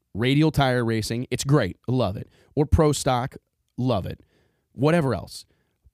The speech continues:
But think about this. Eight of the top nine points earners this year in N H R A Pro Mod were all financially backed on some level by a foreign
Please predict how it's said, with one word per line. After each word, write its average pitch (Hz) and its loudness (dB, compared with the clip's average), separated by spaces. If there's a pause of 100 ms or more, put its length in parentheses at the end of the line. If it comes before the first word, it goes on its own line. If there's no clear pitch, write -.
But 143 0 (440)
think 240 0
about 233 0
this. - -6 (480)
Eight 156 2 (460)
of 127 2
the 120 2 (120)
top - -2
nine 151 2
points 156 2
earners 104 -6 (280)
this 147 0
year 131 0 (720)
in 135 2
N 170 4
H 214 2
R 233 4
A 214 2
Pro 196 2
Mod 107 -2 (360)
were 127 -2
all 127 0
financially 185 2
backed 147 -2 (360)
on 117 0
some 220 0
level 131 0 (400)
by 135 2
a 135 2
foreign 143 2